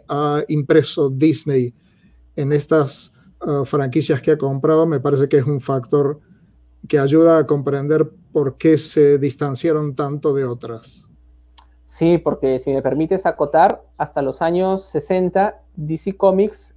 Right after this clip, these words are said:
Speaker 2: era, eh, el sello editorial más exitoso en Estados Unidos. Entonces, tiene una tradición también muy potente,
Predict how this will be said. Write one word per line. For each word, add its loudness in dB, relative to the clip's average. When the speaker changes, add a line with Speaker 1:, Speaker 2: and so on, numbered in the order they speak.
Speaker 2:
era, 4
eh, -6
el -4
sello 0
editorial 2
más 0
exitoso 0
en -4
Estados -2
Unidos. -4
Entonces, 2
tiene 4
una 4
tradición 2
también 0
muy -2
potente, -4